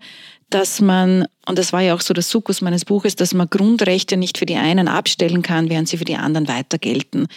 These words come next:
Und dass gerade Flüchtlingsrechte, das Asylrecht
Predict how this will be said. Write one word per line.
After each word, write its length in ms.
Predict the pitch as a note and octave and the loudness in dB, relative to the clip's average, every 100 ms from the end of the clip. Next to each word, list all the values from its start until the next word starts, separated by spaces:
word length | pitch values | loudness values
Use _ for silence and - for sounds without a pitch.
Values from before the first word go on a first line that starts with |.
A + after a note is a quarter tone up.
| - - - | -16 -18 -8
Und 160 | F#3 F3+ | -2 0
dass 180 | F3+ | 0
gerade 600 | - E3+ D#3 F#3+ A3 G#3 G3+ - - - _ _ - | -2 0 0 0 2 2 0 -6 -20 -20 _ _ -8
Flüchtlingsrechte, 1000 | A#3 B3 C4 G#3+ G#3 G3 F3+ F#3+ - F#3 | 0 0 2 2 2 2 0 0 0 0
das 160 | F3+ F3 | 0 0
Asylrecht 920 | E3 - G3+ A#3+ G3 F3+ F#3+ - | 0 2 4 4 4 2 0 -4